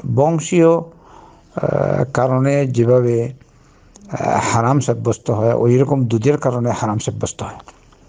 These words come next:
তাই দুধ ভাই বোন পরস্পরে মাহরাম।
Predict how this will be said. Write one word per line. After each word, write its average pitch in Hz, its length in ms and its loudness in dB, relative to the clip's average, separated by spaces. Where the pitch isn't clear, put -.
তাই 131 360 0
দুধ 139 280 0
ভাই 156 400 0
বোন 165 400 2
পরস্পরে 131 600 0
মাহরাম। 113 640 -2